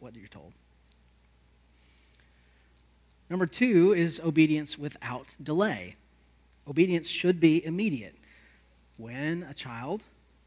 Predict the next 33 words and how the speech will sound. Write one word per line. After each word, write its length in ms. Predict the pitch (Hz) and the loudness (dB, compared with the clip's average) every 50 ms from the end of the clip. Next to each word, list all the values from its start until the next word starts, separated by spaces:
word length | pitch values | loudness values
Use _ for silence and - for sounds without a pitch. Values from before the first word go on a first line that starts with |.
| _ _ - | _ _ -18
does 180 | 123 117 107 | -18 -14 -12
not 180 | 139 131 123 110 | -10 -10 -8 -8
respond 480 | 156 151 - - - 131 131 139 151 170 | -8 -10 -12 -12 -12 -10 -8 -8 -8 -8
at 100 | - 202 | -8 -8
once, 520 | 156 143 135 160 247 - - - - - _ _ _ _ _ _ _ _ _ _ - | -8 -8 -8 -10 -10 -10 -10 -12 -12 -14 _ _ _ _ _ _ _ _ _ _ -14
they're 240 | - 131 143 127 127 _ - | -10 -8 -8 -10 -10 _ -18
not 260 | 117 113 117 135 - _ _ - | -14 -12 -12 -12 -14 _ _ -16
actually 520 | - 120 - - - 139 123 120 120 120 - - | -14 -14 -14 -14 -16 -16 -14 -14 -16 -16 -18 -18
obeying. 380 | 123 117 123 117 101 85 80 80 _ _ _ _ _ _ _ _ _ _ _ _ _ _ _ _ _ _ _ _ _ _ _ _ _ _ _ _ - | -16 -14 -14 -12 -14 -14 -18 -20 _ _ _ _ _ _ _ _ _ _ _ _ _ _ _ _ _ _ _ _ _ _ _ _ _ _ _ _ -18
Um, 340 | 107 117 120 120 117 117 113 _ _ _ _ _ _ _ _ _ _ _ _ _ _ - _ _ _ | -16 -14 -14 -14 -14 -16 -18 _ _ _ _ _ _ _ _ _ _ _ _ _ _ -20 _ _ _
this 300 | 143 135 147 - - 135 | -10 -8 -8 -8 -8 -8
is, 180 | 127 117 123 110 | -10 -14 -14 -14
you 120 | 127 135 | -14 -14
know, 100 | 117 107 104 104 | -14 -14 -18 -18
I'm 80 | 127 131 | -18 -18
sure 200 | - - 143 135 | -16 -14 -14 -12
all 120 | 123 123 | -12 -12
of 100 | 131 110 | -12 -10
you, 180 | 131 131 123 123 - _ _ _ _ _ | -10 -12 -12 -12 -16 _ _ _ _ _
if 160 | - 135 - - | -18 -14 -8 -4
you 60 | 147 | -4
have 160 | 147 135 113 | -4 -4 -4
boys, 320 | 151 160 156 143 135 - | -2 -2 -2 -2 -2 -6
you've 100 | 135 120 | -10 -14
probably 180 | - 143 131 127 | -12 -10 -10 -8
had 140 | 131 127 123 | -10 -8 -6
this 180 | 160 151 - | -6 -6 -6
moment. 400 | - 165 160 165 170 165 160 - - _ - - - - _ _ _ _ _ _ _ | -4 -4 -2 -2 -2 -2 -4 -6 -14 _ -20 -20 -20 -20 _ _ _ _ _ _ _
"Hey, 380 | - 180 170 151 131 123 127 123 _ _ _ _ _ _ _ _ _ _ _ _ | 2 2 4 4 2 -2 -10 -16 _ _ _ _ _ _ _ _ _ _ _ _
clean 200 | - - 170 170 | -4 -2 0 0
up 80 | 165 | 2
your 100 | - 185 | 2 2
Legos. 500 | 175 160 151 135 147 143 143 139 - - | 2 2 0 0 -2 -6 -6 -8 -12 -16